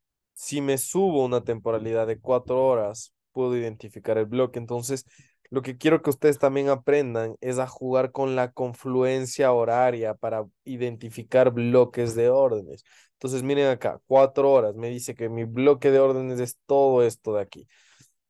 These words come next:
Qué interesante cómo el precio sale al pip a partir del cincuenta por ciento del mismo. Ahí sí, me bajo a una hora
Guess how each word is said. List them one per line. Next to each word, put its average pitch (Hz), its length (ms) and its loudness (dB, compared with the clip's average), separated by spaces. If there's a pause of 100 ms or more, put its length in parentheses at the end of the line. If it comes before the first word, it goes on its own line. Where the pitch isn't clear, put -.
(120)
Qué 147 100 -6
interesante 147 920 2
cómo 135 220 -2
el 127 100 -4
precio 131 340 -2
sale 131 540 0
al 113 220 -10
pip 135 320 -8
a 123 120 -2
partir 127 460 -2
del 127 160 0
cincuenta 117 640 -4
por 110 160 -6
ciento 113 320 -6
del 113 160 0
mismo. 127 440 -8 (280)
Ahí 123 140 2
sí, 123 240 -2
me 110 120 -2
bajo 120 320 4
a 139 60 6
una 147 220 4
hora 143 340 8